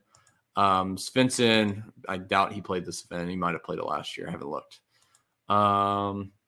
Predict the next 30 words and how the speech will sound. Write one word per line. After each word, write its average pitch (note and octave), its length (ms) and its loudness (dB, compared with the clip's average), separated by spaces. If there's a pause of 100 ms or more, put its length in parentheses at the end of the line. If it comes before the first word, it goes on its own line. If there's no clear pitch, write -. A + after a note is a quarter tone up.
<laughs> - 320 -18
I - 600 0
guess - 280 -4
we, - 220 -10 (500)
we C#3 100 0
could D3 180 4
look C3+ 140 4
at A#2 80 6
Martin G#2+ 240 6
Laird. G#2 300 0
He's A#2+ 360 -4 (380)
showing A#2 380 2
similar A#2+ 360 2
signs A#2 640 2
to, G#2+ 220 0
um, G2+ 500 -2 (1300)
his, G#2 480 -2
a - 100 -10
lot G#2 160 0
of G#2 80 0
his F#2 120 -6 (100)
older G2 560 0 (340)
results. F#2 460 -4
So G#2 100 -4
let's A2 180 -4
look C3 140 2
at A2+ 100 4
a G2+ 60 2
couple A2 320 0
things. F#2+ 540 -6